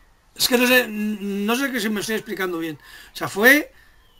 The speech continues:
sin tener muchos medios, porque tampoco lo requie-, lo, lo requiere lo que es la trama de la serie, pero la forma en la que estaba hecha era de película.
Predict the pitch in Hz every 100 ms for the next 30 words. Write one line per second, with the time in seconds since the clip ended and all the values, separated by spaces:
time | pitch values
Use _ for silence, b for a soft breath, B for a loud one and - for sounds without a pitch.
0 | _ _ _ _ _ - - 208 190 165
1 | 185 208 285 330 311 285 - 220 196 226
2 | 226 208 - 180 165 151 196 208 233 220
3 | 202 185 160 - 180 180 175 170 160 160
4 | 165 160 160 160 147 185 185 175 175 175
5 | 156 170 170 147 123 151 160 202 - b
6 | b b b b b b _ _ 185 180
7 | 175 147 202 233 294 294 226 - 214 180
8 | 180 254 277 - 190 208 269 - _ _
9 | - 185 160 165 156 151 151 151 151 147
10 | 135 135 135 120 131 202 285 196 -